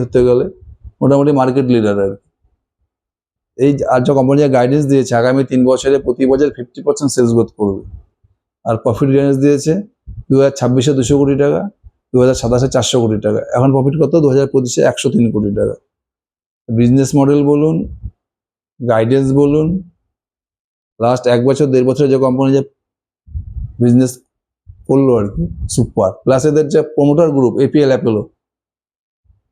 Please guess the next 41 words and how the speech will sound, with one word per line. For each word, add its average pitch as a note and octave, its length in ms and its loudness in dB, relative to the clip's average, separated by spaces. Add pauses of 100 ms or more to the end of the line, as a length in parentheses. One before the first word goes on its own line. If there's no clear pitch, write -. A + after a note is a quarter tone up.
(180)
এদের B2+ 160 0
যে C#3 140 2
মালিক B2+ 240 2
যে B2 60 2 (100)
আছে, C3+ 160 -4 (400)
সুপার D3 420 -2 (840)
প্রমোটার G#2+ 420 -2
গ্রুপ। G2 180 -4 (200)
মানে A#2+ 180 0
এপিএল C3+ 200 2
অ্যাপোলো C3+ 220 2
এত D3 80 -4 (100)
সুন্দর C3+ 260 2
একটা C3 200 0
কোম্পানি B2 360 2
এরা A#2 140 2 (380)
এস্টাবলিশ A#2+ 360 0 (100)
করেছে, G#2+ 280 0 (520)
সুতরাং C#3 220 2
এই C#3+ 120 0
কোম্পানির C#3 300 0
থেকে D3+ 140 0
আপনি D3 140 0
ভালো A#2+ 120 2
কিছু C3 180 2
আশা C#3 180 0
করতেই A#2 320 0
পারেন। C3+ 200 0 (500)
ওরা B2+ 180 2
যেভাবে C#3+ 360 4
বিজনেস C3+ 340 0
করে A2+ 220 2
যাচ্ছে, - 320 -2 (100)
আমি C3+ 160 2
যা C#3+ 60 2 (100)
গাইডেন্স A#2+ 380 2
দিয়েছে, A2+ 320 0 (920)
আমার B2+ 200 -2
মনে C3+ 120 2
হয় C#3 160 2
স্টকটা - 340 -2